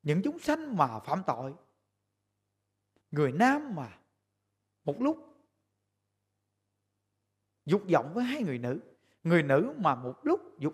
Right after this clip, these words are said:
vọng với hai người nam, thì đọa lạc của họ trong địa ngục này là năm chấm năm,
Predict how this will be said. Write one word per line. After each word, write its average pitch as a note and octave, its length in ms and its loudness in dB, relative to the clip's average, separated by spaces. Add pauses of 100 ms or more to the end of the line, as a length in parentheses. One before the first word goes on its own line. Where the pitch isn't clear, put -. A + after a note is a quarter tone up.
vọng B2+ 240 -2
với B3 80 -4
hai C4 180 -2
người D3 160 -2
nam, A3 240 0 (800)
thì A2+ 260 -2 (380)
đọa D#3+ 200 4
lạc D#3+ 260 2
của A#3+ 80 2
họ B2 340 -10 (1400)
trong C4+ 180 6
địa D#3+ 120 2
ngục E3 220 -4
này A#2+ 240 -4 (420)
là A#2 440 -2
năm A#3 200 0
chấm B3+ 200 -4
năm, B3+ 120 -4